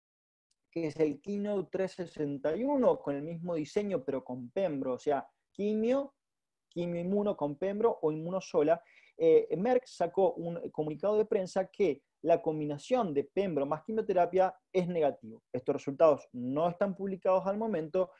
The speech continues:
pero realmente es una, una, una sorpresa. Por eso es lo que yo decía con las tres manitos. Uno suponía,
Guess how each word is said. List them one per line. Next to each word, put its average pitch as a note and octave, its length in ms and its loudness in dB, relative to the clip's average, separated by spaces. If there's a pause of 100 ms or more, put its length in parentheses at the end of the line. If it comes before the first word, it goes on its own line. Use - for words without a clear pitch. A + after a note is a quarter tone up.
(200)
pero A3 160 4
realmente A3 320 4
es F#3 60 4
una, G3 280 2
una, E3 240 -6
una E3 160 -4
sorpresa. C3+ 720 2
Por D#3+ 100 4
eso G3 340 0 (220)
es D#3+ 140 -2
lo F3 80 0
que D3+ 100 -2
yo D#3+ 140 -2
decía E3+ 280 0
con E3 120 -2
las C#3 120 -6
tres D#3+ 200 -6
manitos. C#3+ 500 -6
Uno E3+ 160 -4
suponía, E3+ 720 2